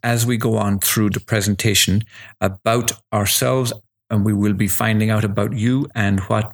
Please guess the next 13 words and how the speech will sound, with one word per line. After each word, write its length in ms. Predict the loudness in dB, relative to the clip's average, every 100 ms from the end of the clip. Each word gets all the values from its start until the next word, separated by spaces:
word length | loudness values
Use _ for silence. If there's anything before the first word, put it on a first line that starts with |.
| -10
kind 220 | -2 0 0
of 100 | 0
relationships 580 | 0 2 0 0 -2
you're 220 | 0 2 2
in 180 | 0 -2 -10 -20 -10 -4
and 140 | -2
help 320 | 0 -2 0
you 100 | -2
identify 600 | -2 0 0 0 0 0
what 240 | 0 -2 0
those 220 | -2 0
relationships 640 | 0 2 0 0 0 0 -2
are. 300 | -2 -4